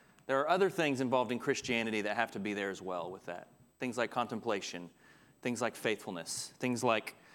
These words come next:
being able to look at some of the things that aren't fun and exciting, right? It's not all puppy dogs and lollipops. Even though that's a part of it, much of Christianity is about learning how to die.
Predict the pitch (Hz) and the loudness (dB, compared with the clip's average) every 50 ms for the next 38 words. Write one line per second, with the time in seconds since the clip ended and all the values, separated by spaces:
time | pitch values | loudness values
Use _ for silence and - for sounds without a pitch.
0 | - - - _ - 139 143 151 156 151 143 147 - 151 135 127 127 135 131 127 | -20 -20 -20 _ 0 2 2 4 4 4 2 4 4 4 4 6 6 4 4 2
1 | 123 - - - - 123 120 117 - - 147 139 135 123 117 127 120 - - 147 | -2 -6 -12 -6 -2 -2 -2 -2 -2 0 0 2 2 2 0 -2 -2 0 0 2
2 | 131 127 123 123 123 113 - - 127 - - 143 147 156 160 151 - - - 120 | 2 4 2 2 0 0 0 -2 -2 0 2 2 2 2 2 0 -4 -2 0 0
3 | 104 98 98 101 104 101 101 95 - - 107 95 92 92 92 95 - - - 95 | 2 0 -2 -4 -6 -8 -10 -10 -6 -4 -4 -4 -4 -6 -12 -16 -16 -6 -4 -2
4 | 98 104 110 - - - _ _ _ _ - 123 - - 151 143 143 147 139 - | -2 -2 -4 -8 -14 -20 _ _ _ _ -6 -4 -2 0 2 4 4 4 4 2
5 | 127 120 117 113 110 - - 120 - - 104 107 98 101 101 - 110 101 98 98 | 2 2 4 2 2 0 -2 -2 -2 0 0 0 0 0 -2 -4 -6 -4 -2 -2
6 | 98 98 95 - 95 90 87 - - - 120 120 123 135 135 135 135 127 - 127 | -2 -2 -4 -6 -8 -10 -10 -10 -8 -6 -6 -4 -2 0 0 0 0 0 -2 -6
7 | - - - 170 180 202 180 143 113 110 110 113 - - - - - - - _ | -6 0 2 4 4 4 4 2 2 2 0 -2 -4 -12 -20 -20 -20 -20 -20 _
8 | _ - _ _ _ _ _ _ - 120 123 131 151 190 226 226 - - 160 131 | _ -20 _ _ _ _ _ _ -6 -4 0 2 4 4 4 4 2 -2 -2 -4
9 | - - - 143 - - - 131 117 117 117 110 117 117 117 117 113 - - - | -2 0 0 0 0 0 0 0 0 0 0 0 0 0 0 -2 -4 -8 -14 -20
10 | _ - - 120 117 120 143 131 120 110 143 143 143 143 143 139 - - - 110 | _ -6 -4 -4 -2 -2 -4 -4 0 2 4 4 4 4 2 0 -4 -10 -14 -8
11 | 110 117 127 131 131 135 131 127 113 113 120 120 120 120 - - 104 98 104 - | -4 -2 0 0 0 0 -2 -2 -2 0 0 0 0 -2 -6 -12 -14 -14 -4 -2
12 | 110 104 104 98 90 90 | 0 0 0 0 -2 -6